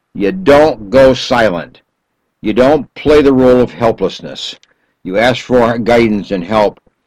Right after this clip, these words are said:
so that you become strong and that you're,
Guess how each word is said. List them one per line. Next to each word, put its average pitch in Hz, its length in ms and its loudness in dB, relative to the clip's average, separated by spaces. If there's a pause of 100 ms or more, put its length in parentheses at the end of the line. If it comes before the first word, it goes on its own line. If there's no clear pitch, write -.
(380)
so 107 140 -6
that 107 160 -2
you 135 200 4
become 127 340 0
strong 123 640 0
and 92 140 -4
that 101 160 -6
you're, 101 340 -6